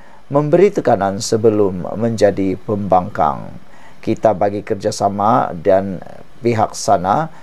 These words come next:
teruskanlah buat laporan dan tekanan. Maka tahu tiba-tiba jadi pembangkang semula, tiada peluang pula nak bagi tekanan," katanya lagi. Minggu lalu, Bukit Aman mengenal pasti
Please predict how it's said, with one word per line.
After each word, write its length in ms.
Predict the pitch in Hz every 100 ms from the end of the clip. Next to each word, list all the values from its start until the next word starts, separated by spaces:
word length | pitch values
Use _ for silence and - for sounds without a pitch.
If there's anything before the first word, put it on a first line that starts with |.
| - -
teruskanlah 560 | 135 143 - 147 123 101
buat 240 | 101 107
laporan 480 | 98 95 101 95 90
dan 160 | 92
tekanan. 480 | 90 110 101 92 87 95
Maka 480 | 110 - 107 92 65 - - - - -
tahu 240 | 120 120 123
tiba-tiba 480 | 120 107 107 107 110
jadi 240 | 107 104
pembangkang 480 | 107 101 95 92 95
semula, 640 | - 131 131 98 98 151 - - -
tiada 160 | 123 123
peluang 480 | - 120 110 101 110
pula 320 | 117 98 85
nak 160 | 87 67
bagi 320 | 107 104 104
tekanan," 560 | - - 101 95 87
katanya 400 | 87 104 95 92
lagi. 480 | 85 80 69 67 53 50 - - - - 131
Minggu 260 | 151 185
lalu, 380 | 135 143 135 107
Bukit 180 | 123 -
Aman 320 | 117 117 147
mengenal 400 | 120 113 110 107
pasti 720 | 110 113 - - 90 117 147